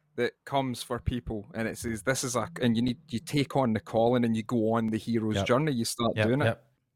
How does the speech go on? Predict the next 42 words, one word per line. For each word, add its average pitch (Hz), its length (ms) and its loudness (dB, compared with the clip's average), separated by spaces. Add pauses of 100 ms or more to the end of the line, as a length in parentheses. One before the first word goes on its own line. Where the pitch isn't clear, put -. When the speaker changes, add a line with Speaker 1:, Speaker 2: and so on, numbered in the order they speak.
(580)
Speaker 1:
So, 127 440 6 (1120)
like 120 320 2
that, 123 320 6
like, 120 260 2 (320)
that 131 240 2
guy's 120 480 4 (260)
done 127 200 4
that 113 220 2
to - 100 -6
himself, 107 440 0
so - 140 0
he 98 60 2
doesn't 107 240 -4
need 107 160 0
to 110 100 -8
get 104 200 2
a 101 60 -2
normal 104 360 2
job, 120 320 0
so 113 140 -4
he's 104 160 -2
kinda, 110 300 0
like, 107 180 0
went 107 260 0
on 104 120 -4
another 101 280 0
path, 123 320 -2
Speaker 2:
Aye, 190 120 -4
Speaker 1:
but 120 140 6
Speaker 2:
aye, 151 100 -4 (160)
aye. 156 200 -2 (680)
Speaker 1:
how 165 460 2
would 151 240 2
you 123 100 2
know 120 460 0 (160)
when 113 300 0
the 110 80 -4
calling, 120 500 0
what 123 160 0
the 117 60 -6
calling 113 440 2
is? 131 340 -2